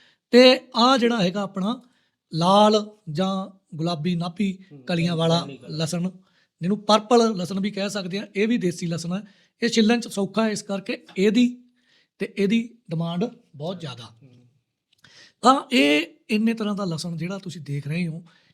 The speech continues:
Speaker 1: ਇਸ ਲਸਣ ਨੇ ਹੀ ਇਹਨਾਂ ਪਰਿਵਾਰਾਂ ਦੀ, ਇਹਨਾਂ ਭਰਾਵਾਂ ਦੀ ਜੜ ਲਾਈ ਆ ਅਠਾਸੀ ਵਾਲੇ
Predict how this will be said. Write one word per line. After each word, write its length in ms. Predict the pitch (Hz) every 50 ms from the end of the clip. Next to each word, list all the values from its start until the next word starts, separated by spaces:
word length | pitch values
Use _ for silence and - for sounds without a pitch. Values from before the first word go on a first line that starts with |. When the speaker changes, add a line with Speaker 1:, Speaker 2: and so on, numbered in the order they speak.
| _ _ _ -
Speaker 1:
ਇਸ 360 | 220 233 254 262 254 - 294
ਲਸਣ 380 | 233 202 196 - 226 226 226 220
ਨੇ 80 | 226
ਹੀ 340 | 233 226 185 208 226 233 226
ਇਹਨਾਂ 360 | 214 220 220 233 226 226 226 - - _ _ _ _ _ _ -
ਪਰਿਵਾਰਾਂ 440 | 190 175 175 175 175 175 185 185
ਦੀ, 100 | 180 190
ਇਹਨਾਂ 180 | 190 185 202 202
ਭਰਾਵਾਂ 340 | 196 175 185 175 160 147 139
ਦੀ 100 | 147 147
ਜੜ 260 | 127 143 139 143 160 214 226 _ _ _ _ 151
ਲਾਈ 300 | 147 147 147 147 147 175
ਆ 40 | 202
ਅਠਾਸੀ 440 | 196 - 165 160 156 - - 160
ਵਾਲੇ 240 | 156 151 151 170 196